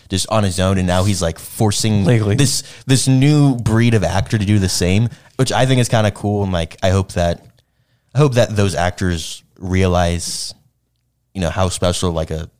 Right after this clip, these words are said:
Speaker 1: skill that,
Speaker 2: Yeah.
Speaker 1: that is. Um, and I think they do. Uh, but, like, you know, you'd go up and then they would just, they'd be recording and they'd go down, they'd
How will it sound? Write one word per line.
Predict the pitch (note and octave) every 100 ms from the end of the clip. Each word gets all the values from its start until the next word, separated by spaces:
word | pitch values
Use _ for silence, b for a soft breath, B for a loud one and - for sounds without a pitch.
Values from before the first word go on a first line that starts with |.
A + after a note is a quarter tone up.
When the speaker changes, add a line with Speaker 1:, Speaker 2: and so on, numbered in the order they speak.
| _
Speaker 1:
skill | - - G2 F#2 F2
that, | F2 E2 F2 _
Speaker 2:
Yeah. | E3+ F#3
Speaker 1:
that | G2 F2 F2+
is. | G2 C3+ - B B B B -
Um, | F#2
and | B2
I | F3
think | F#3 C3+
they | -
do. | D#2+ F#2 E2+ E2 B B B -
Uh, | F2+
but, | E2+ G2+ B2+ A#2+
like, | G#2+ G2 - - - -
you | G#2
know, |
you'd | G#2 A#2+ G#2+
go | A2+ G2
up | A#2+ - - - -
and | G2 F#2+
then | F#2 F2+ F2 -
they | F#2+ F#2
would | F2+ -
just, | - F2 - -
they'd | - F#2
be | F#2
recording | F2 - A2 G#2 G2+ F#2
and | E2
they'd | D#2
go | F#2 F2+
down, | F2 E2+
they'd | E2+